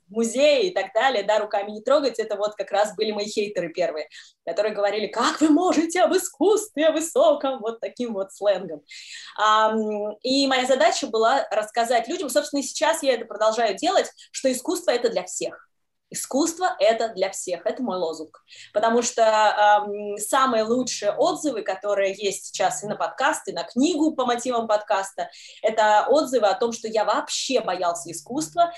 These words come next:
не знал, как подойти к нему на пушечный выстрел. И, а, после знакомства с вашей подачей, с вашим подкастом и с вашей книгой, э, я пошёл в музей первый раз. И вот это самые лучшие, э, вообще отзывы, которые могут быть от людей, которые на заводе работают,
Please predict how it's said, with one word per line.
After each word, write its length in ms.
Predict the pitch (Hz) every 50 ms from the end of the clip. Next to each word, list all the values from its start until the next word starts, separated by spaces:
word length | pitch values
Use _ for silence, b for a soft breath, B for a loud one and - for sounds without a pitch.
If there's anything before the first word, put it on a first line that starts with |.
| B B B
не 80 | 233
знал, 260 | 226 233 240 220 208
как 160 | 208 196 190 -
подойти 380 | 196 185 190 190 190 - 190 -
к 80 | -
нему 160 | 196 180 175
на 120 | 180 180 175
пушечный 440 | - 175 - - - - - 196 202
выстрел. 400 | 269 370 349 - - 311 294 294 B B B B B B
И, 260 | - 254 262 285 285 277
а, 400 | 262 - - 202 202 202 202 196
после 540 | - 240 254 247 254 240 220 214 208 202 202
знакомства 500 | 202 208 196 - 202 202 - - - 190
с 240 | - - - - - 196 185 180 180 180
вашей 460 | 190 196 196 - - - - 185 175 180 -
подачей, 400 | 165 156 160 180 247 - - 220
с 100 | - -
вашим 440 | 185 190 185 - - 185 170 165 165 _ _ _ _ _ _ _ _ _ _ _
подкастом 520 | - 165 170 - 196 170 - - 175 160 170
и 40 | 165
с 80 | -
вашей 240 | 160 165 - - -
книгой, 420 | - 240 277 302 302 240 - - B B B B B B
э, 80 | - 185
я 120 | 202 208
пошёл 300 | 208 196 - - 196 185
в 40 | 180
музей 340 | 180 175 - 170 165 156 160
первый 240 | 151 147 147 151
раз. 220 | - - - - - -
И 60 | 233
вот 200 | 214 247 240 302
это 200 | 320 330 320 -
самые 480 | - - - 285 269 269 262 233 226 220
лучшие, 440 | 226 247 247 240 - - - 190 185 180 175 170 170 156
э, 240 | - 165 165 170 165
вообще 380 | 175 175 - - - 240 214
отзывы, 340 | 202 240 262 240 233 220 185
которые 320 | 185 180 - 202 196 180
могут 280 | 180 180 180 180 165 -
быть 200 | - 170 160 -
от 120 | 160 156 -
людей, 180 | 233 226 269 269
которые 260 | - - 208 202 190
на 60 | 185
заводе 340 | 170 185 175 175 175 170 170
работают, 520 | 156 160 160 160 151 151 - - 147 -